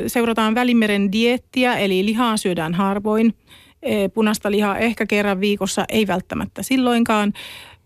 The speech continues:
Palkokasveja, tuoreita kasviksia. Italiassa on hyvin tärkeää se, että käytetään aina niitä kauden kasviksia.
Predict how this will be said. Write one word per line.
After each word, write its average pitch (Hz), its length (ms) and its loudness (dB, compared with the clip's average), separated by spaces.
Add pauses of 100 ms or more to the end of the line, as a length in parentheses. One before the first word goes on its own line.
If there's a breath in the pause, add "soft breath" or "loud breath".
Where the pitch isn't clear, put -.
(260)
Palkokasveja, 240 920 -2 (760)
tuoreita 233 420 2
kasviksia. 208 760 -2
Italiassa 220 520 2
on 202 120 4
hyvin 214 220 2
tärkeää 196 320 0
se, 208 120 -2
että 202 120 -4
käytetään 202 420 0
aina 208 140 2
niitä 214 160 0
kauden 214 400 0
kasviksia. - 680 -6